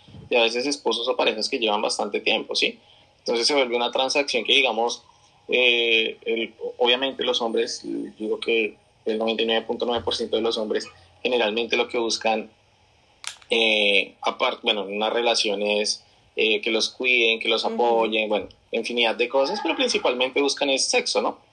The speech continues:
Speaker 2: Sí.
Speaker 1: Entonces se vuelve una transacción, ya, ya no se vuelve realmente esa parte emocional o esa conexión entre parejas, sino una parte transaccional. Entonces, el día que yo te compro a ti,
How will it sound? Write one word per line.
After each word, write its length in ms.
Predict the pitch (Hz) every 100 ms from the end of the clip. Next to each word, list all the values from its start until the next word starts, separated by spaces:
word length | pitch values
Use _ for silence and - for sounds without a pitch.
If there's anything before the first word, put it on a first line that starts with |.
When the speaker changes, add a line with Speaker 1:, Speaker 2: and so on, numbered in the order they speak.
| _ _ - - -
Speaker 2:
Sí. 80 | 233
Speaker 1:
Entonces 340 | 117 127 127 143
se 60 |
vuelve 240 | 165 143 131
una 160 | 135
transacción, 720 | 151 151 139 113 - 165 131
ya, 220 | 113 117
ya 100 | 113
no 120 | 123 127
se 100 | 143
vuelve 220 | 143 143
realmente 800 | 151 147 147 143 143 143 - -
esa 240 | - 139 -
parte 460 | 135 131 135 139
emocional 480 | 139 135 131 117 110
o 40 |
esa 200 | 120 127
conexión 520 | - 139 131 - 120 117
entre 200 | 117 135
parejas, 380 | 135 117 117 -
sino 200 | 135 117
una 160 | 110
parte 220 | - - -
transaccional. 640 | 131 127 127 - 165 240
Entonces, 440 | 147 135 139 135 - - - -
el 140 | 147
día 180 | 139 123
que 100 | 175
yo 140 | 160 127
te 120 | 127
compro 360 | 156 156 147 151
a 100 | 147
ti, 460 | 156 156 151 151